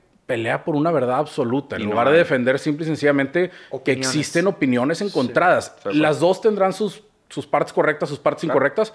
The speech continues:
Speaker 3: Sí.
Speaker 1: pero cada uno tiene razón, a lo mejor en, en su circunstancia o en
Speaker 2: Claro.
Speaker 1: su situación o en su momento o en, o en su cabeza.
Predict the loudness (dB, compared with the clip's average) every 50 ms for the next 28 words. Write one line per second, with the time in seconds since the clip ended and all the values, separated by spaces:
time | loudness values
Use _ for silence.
0 | -14 -16 -16 -16 -16 -18 _ _ _ 2 2 2 0 0 -2 0 2 2 4 4
1 | 2 2 0 0 -2 -2 0 0 0 0 0 2 2 2 2 2 -2 -6 -8 -4
2 | -2 0 -2 0 0 2 2 2 2 -2 -2 -2 -2 -2 -2 -2 -2 -2 -2 -2
3 | -4 -10 _ _ _ _ -20 -6 -6 -4 -4 -4 -8 -4 -2 0 0 0 2 2
4 | 2 2 2 2 0 0 0 0 -2 -2 -2 0 0 0 2 0 -2 -2 -2 0
5 | 0 0 0 0 0 -2 0 2 2 2 2 2 0 -4 -6 -14 -20 _ _ _
6 | -4 -4 -2 -2 -4 -4 -4 -4 -2 0 0 -2 0 0 0 0 -2